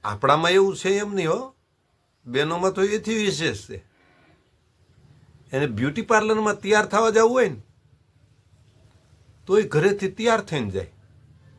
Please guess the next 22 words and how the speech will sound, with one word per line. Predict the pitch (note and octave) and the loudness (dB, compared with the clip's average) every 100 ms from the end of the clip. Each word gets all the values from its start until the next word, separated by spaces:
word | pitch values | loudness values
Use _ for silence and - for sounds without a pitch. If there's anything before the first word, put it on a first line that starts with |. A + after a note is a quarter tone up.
| _ _ _ - - | _ _ _ -20 -6
તૈયાર | D3+ G3+ A3+ | 4 4 4
થવા | A3 C4 A#3+ | 4 6 6
જવું | G3 F3+ D3+ | 6 4 2
હોય, | D3 F#3 A#3 _ _ _ _ _ | 0 0 -4 _ _ _ _ _
તોય | G#3 B3+ | -4 -4
તૈયાર | B3 C#4+ C4+ E3 | -4 0 0 2
થવા | D#3 C#3 G2+ | 0 0 0
જાય. | F#2 - _ _ _ _ _ _ _ _ _ _ _ _ _ _ _ _ _ _ _ _ _ _ _ _ - _ - | -6 -12 _ _ _ _ _ _ _ _ _ _ _ _ _ _ _ _ _ _ _ _ _ _ _ _ -20 _ -2
એક | C3+ B2+ | -2 0
બ્યુટી | B2+ D3+ D3 | -2 -2 -2
પાર્લરની | D3 C#3+ C#3+ C#3+ C3+ | 2 2 2 -2 -2
બહાર | C3 C#3+ | 2 2
તો | C#3 | 2
એક | E3+ | -4
બોર્ડ | A2 A#2 B2 | 0 2 2
માર્યું | G#2+ G2+ G2+ G2 | 2 -4 -4 -8
હતું, | G2+ - _ _ _ _ _ _ _ _ _ - - _ - - - - - - - - - - - | -16 -20 _ _ _ _ _ _ _ _ _ -20 -20 _ -20 -20 -20 -20 -20 -20 -20 -20 -20 -14 -6
"પિત્તળની | F#3+ G#3+ G3+ F#3+ F#3 F#3 F3+ F3 D#3+ | 0 4 6 6 4 2 0 -2 -4
સમસીને | - - D#3+ E3+ D#3 - E3 D#3 | -8 -6 -2 -2 -4 -4 -2 -2
ગમે | C3+ D3 D#3+ D#3 | 0 0 2 2
એટલી | D3 C3 C3 | 0 -2 -4
કહો | G#2 B2+ A#2 C3 F#2+ | -2 -4 0 0 -2